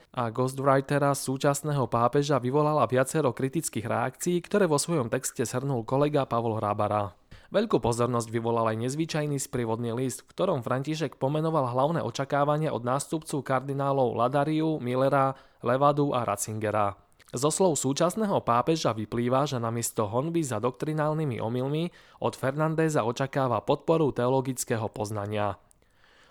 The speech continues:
Už po týždni pápež František prekvapil znova, keď oznámil mena dvadsaťjeden nových kardinálov, ktorých kreuje na konzistóriu tridsiateho septembra v predvečer dlho očakávanej biskupskej synody o synodalite.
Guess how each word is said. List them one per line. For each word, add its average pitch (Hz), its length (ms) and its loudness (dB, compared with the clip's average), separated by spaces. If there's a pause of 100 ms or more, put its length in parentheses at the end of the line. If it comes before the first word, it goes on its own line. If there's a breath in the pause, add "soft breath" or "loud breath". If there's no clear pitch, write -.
Už 196 160 -6
po 190 80 6
týždni 143 400 2
pápež 104 320 0
František 139 560 -2
prekvapil 127 560 0
znova, 131 400 2
keď 113 240 -4
oznámil 120 320 -2
mena 117 320 -2
dvadsaťjeden 139 640 0
nových 113 320 -4
kardinálov, 127 800 0 (320 soft breath)
ktorých 190 480 0
kreuje 160 480 2
na 107 80 0
konzistóriu 143 720 0
tridsiateho 120 560 -2
septembra 156 720 0
v - 340 -20
predvečer 156 540 0
dlho 135 260 0
očakávanej 135 640 0
biskupskej - 560 -4
synody 127 400 -2
o 110 80 -2
synodalite. 101 840 -4